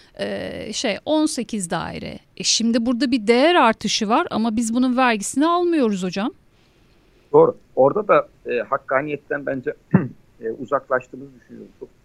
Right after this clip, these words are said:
Speaker 2: doğru bir tes-, tespit. Eğer kişi boş tutuyorsa farklı bir vergilendirme, ticari amaç için bunu edinmişse farklı bir vergilendirme, e, eğer burada dediğiniz gibi bir sebepsiz zenginleşme söz konusuysa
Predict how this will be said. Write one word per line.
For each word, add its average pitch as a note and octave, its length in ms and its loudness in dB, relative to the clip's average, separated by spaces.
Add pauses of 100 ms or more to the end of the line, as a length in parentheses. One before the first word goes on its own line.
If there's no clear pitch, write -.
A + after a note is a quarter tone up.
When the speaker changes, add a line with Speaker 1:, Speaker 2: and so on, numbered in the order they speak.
(100)
Speaker 2:
doğru B2 220 -6
bir B2+ 60 -10
tes-, - 320 -12 (260)
tespit. - 420 -8
Eğer A#2+ 340 4 (180)
kişi - 340 -8 (160)
boş A#2+ 220 -2
tutuyorsa A#2 580 -4 (220)
farklı A2 320 -10
bir A2 80 -14 (180)
vergilendirme, G#2 760 -6 (120)
ticari A#2 380 -2
amaç A#2+ 180 -8 (160)
için A2+ 180 -20
bunu A2+ 220 -12 (120)
edinmişse A2+ 480 -10 (100)
farklı A#2+ 300 -10
bir A#2+ 160 -8
vergilendirme, G#2 800 -8 (560)
e, G#2+ 60 -6
eğer A#2+ 500 4 (280)
burada B2 420 2 (260)
dediğiniz A#2+ 320 -14
gibi A2+ 180 -18
bir A#2 60 -14
sebepsiz A2+ 480 -8
zenginleşme A2+ 600 -16
söz A#2 160 -12
konusuysa A#2+ 640 -2